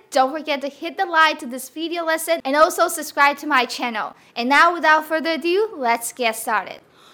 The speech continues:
So first of all, let's talk about how to ask a favor in Mandarin Chinese. So to ask someone's favor in English,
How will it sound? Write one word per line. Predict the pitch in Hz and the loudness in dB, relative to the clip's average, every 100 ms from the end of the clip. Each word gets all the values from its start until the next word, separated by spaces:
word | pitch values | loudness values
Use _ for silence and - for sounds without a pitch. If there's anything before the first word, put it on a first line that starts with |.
| - | -10
So | - 302 | -2 -2
first | 302 392 480 427 | 0 0 2 2
of | |
all, | 302 240 247 | 4 4 2
let's | 269 403 - | -4 -4 -6
talk | 359 339 320 | 0 0 0
about | 262 240 233 240 240 - _ | 0 4 4 4 -2 -20 _
how | - - 311 320 339 | -10 2 6 6 4
to | - 302 262 | 0 -6 0
ask | 254 269 - - | 0 0 -4 -14
a | |
favor | 226 - 285 311 294 233 214 214 _ - | -16 -8 -4 -2 -4 -4 -6 -6 _ -14
in | 226 226 226 | -10 -8 -6
Mandarin | 247 247 247 233 226 226 | -4 -4 -4 -6 -6 -10
Chinese. | - - 214 202 190 - - - - _ | -12 -10 -10 -10 -16 -16 -18 -18 -20 _
So | - - 294 277 277 - _ _ | -12 0 4 4 2 -4 _ _
to | - - 294 294 - - | -12 -6 -6 -8 -12 -4
ask | 320 392 427 - | 2 2 0 -4
someone's | 339 320 302 302 | -4 -2 -4 -8
favor | 302 294 285 294 285 - | -6 -6 -2 0 0 -2
in | 277 | -10
English, | 359 403 285 247 247 | -10 -6 -2 -2 -2